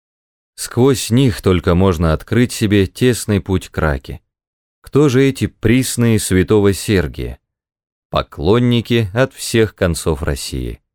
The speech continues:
Одни – богатые благами земли, другие – только своею верою и странническим посохом, с которым обошли великие пространства,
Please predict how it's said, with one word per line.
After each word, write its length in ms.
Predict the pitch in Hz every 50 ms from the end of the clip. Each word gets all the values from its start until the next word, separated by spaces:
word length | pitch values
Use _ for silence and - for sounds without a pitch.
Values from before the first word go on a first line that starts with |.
| _ _ _ _ _ _ _ _ _ _ _ _ _
Одни – 560 | - 80 76 71 69 78 98 117 135 143 135 113 101 -
богатые 720 | 76 69 64 71 80 85 87 113 135 143 - 135 120 117
благами 560 | 98 87 95 98 107 107 95 98 90 85 85 78
земли, 500 | 67 73 69 67 71 85 107 131 117 - _ _ _ _ _ _ _ _ _ _ _
другие – 600 | - 71 85 104 120 120 113 131 160 160 156 139
только 340 | - 147 143 131 - 131 123
своею 640 | - - 101 98 101 110 110 104 98 90 82 80
верою 600 | 71 71 104 131 135 113 85 76 69 62 60 - - _ _ _ _ _
и 120 | - 139 120
странническим 960 | - - - - - 127 127 120 120 110 - - 113 - - - 113 107 101
посохом, 600 | - 98 90 82 76 - 73 - - 64 58 64
с 120 | - -
которым 440 | - - 76 - 127 127 123 110 107
обошли 540 | 101 87 90 87 78 - - 110 123 131 117
великие 640 | 87 85 101 101 101 110 113 101 - - 85 80 -
пространства, 880 | - - 73 69 - - - - 123 127 113 92 - - - 65 60